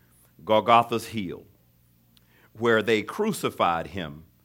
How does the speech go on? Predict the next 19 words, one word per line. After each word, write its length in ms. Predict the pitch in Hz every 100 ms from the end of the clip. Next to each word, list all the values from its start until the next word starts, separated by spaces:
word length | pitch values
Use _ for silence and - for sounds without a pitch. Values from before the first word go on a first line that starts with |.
| _ _ _
and 200 | 120 107
the 60 | 110
two 300 | - 202 160
others 320 | 160 151 120
with 220 | 127 -
him, 340 | 95 80 85 - _ _ _
one 400 | 85 92 131 147
on 160 | 151 147
either 240 | 156 147
side, 640 | 139 - 85 71 73 73 _ _ -
with 180 | 95 78
Jesus 720 | 98 139 107 87 80 78 - _
in 480 | 104 92 82 82 85 - _
the 160 | 82 90
middle. 340 | 90 87 76 - _ _ _ _ _ _ _ _ _ _
When 160 | 123 120
they 140 | 127
crucified 840 | 120 - 214 - 135 - 90 82 78
him, 480 | 85 107 73 76